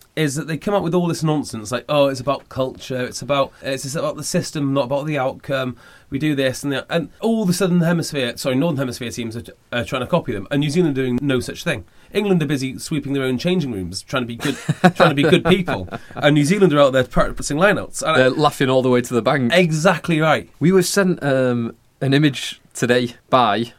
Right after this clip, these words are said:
Speaker 2: it was Joe S-, Joe Simpkins,
Speaker 1: Mm-hmm.
Speaker 2: uh, who
Speaker 1: Oh, yeah,
Speaker 2: he's
Speaker 1: yeah,
Speaker 2: g-,
Speaker 1: yeah.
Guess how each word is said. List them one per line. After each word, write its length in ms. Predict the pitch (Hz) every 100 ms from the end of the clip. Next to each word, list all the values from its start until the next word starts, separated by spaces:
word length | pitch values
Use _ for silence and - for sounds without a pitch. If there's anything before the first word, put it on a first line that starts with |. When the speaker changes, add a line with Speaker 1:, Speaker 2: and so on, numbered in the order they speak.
| _ -
Speaker 2:
it 60 |
was 80 | 117
Joe 220 | - 151
S-, 140 | 131 - -
Joe 200 | 143 131
Simpkins, 720 | - 131 - 113 107 98 -
Speaker 1:
Mm-hmm. 160 | 123 123
Speaker 2:
uh, 180 | 110 110
who 240 | 120 120 - - - 208
Speaker 1:
Oh, 140 | 240
yeah, 140 | 180
Speaker 2:
he's 80 | 151
Speaker 1:
yeah, 120 | 120
Speaker 2:
g-, 60 |
Speaker 1:
yeah. 80 | 113